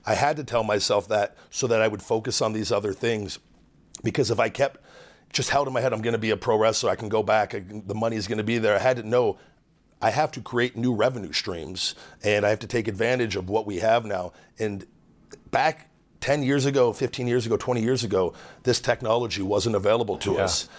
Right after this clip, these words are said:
Speaker 1: And now we can literally do and be anything we want. And you can, there's no filter. There's no, I could put content out and people are gonna tell me if they like it or not. It's a direct, and, and so, and if they don't like it, okay, I gotta figure out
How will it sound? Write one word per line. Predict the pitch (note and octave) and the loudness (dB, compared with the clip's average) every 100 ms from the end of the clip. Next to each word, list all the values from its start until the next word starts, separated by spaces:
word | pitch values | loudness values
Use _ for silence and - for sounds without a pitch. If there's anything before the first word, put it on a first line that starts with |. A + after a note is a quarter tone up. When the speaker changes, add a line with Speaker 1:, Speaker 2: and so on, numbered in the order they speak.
| - - | -14 0
Speaker 1:
And | G#2+ G#2 G2+ | 2 2 0
now | A#2+ C3 D3+ C3 G#2 F#2+ - _ G#2+ | 2 4 4 4 2 0 -6 _ -8
we | G#2+ | -6
can | A2+ A2+ | -6 -4
literally | A#2+ C3+ C3+ C3+ | 0 0 2 0
do | A2 B2+ B2 | 0 0 2
and | A#2 | 2
be | A#2 A2 | 2 4
anything | G#2+ G#2 A2+ | 2 2 2
we | G#2+ | 2
want. | G2 G#2 A#2+ G#2 | 2 2 2 -2
And | G2 - | -8 -4
you | A2 | -2
can, | A#2 A2 - B2+ | -2 -4 -4 2
there's | C3+ | 4
no | F3 D3+ | 6 2
filter. | E3 F3 C#3 | 2 0 0
There's | A#2+ A#2 | 0 2
no, | C#3 D3 D3 C#3 - - - _ _ _ | 4 4 4 0 -8 -20 -20 _ _ _
I | A2+ D3 | 0 2
could | - C3 | -2 -2
put | E3+ - | -2 2
content | D3+ D#3+ C#3+ A#2+ | 2 2 2 2
out | G#2 A2 A2 | 4 2 0
and | G2 | -4
people | B2+ C#3 | 2 2
are | |
gonna | B2+ A2 | 2 0
tell | C3 C3 | 0 0
me | A2+ | 0
if | - | 2
they | G#2 | 2
like | G#2 A#2 - | 4 2 -2
it | |
or | E2 | -6
not. | D2+ C2+ - - - | -8 -10 -12 -20 -8
It's | G#2 A2 | -6 -4
a | A#2 | 2
direct, | C3 C3 | 4 2
and, | A#2+ | 0
and | A2 G#2+ | -4 -2
so, | A2+ A2+ | 2 2
and | A2 | 2
if | G2+ | -2
they | A2 | -2
don't | G#2+ E3+ C3+ | 0 0 2
like | A2 G#2 | 0 0
it, | B2+ | -2
okay, | A#2+ - | 0 0
I | |
gotta | A#2 A#2+ | 0 0
figure | - A#2+ A2 | -2 0 4
out | G#2+ G#2+ | 4 2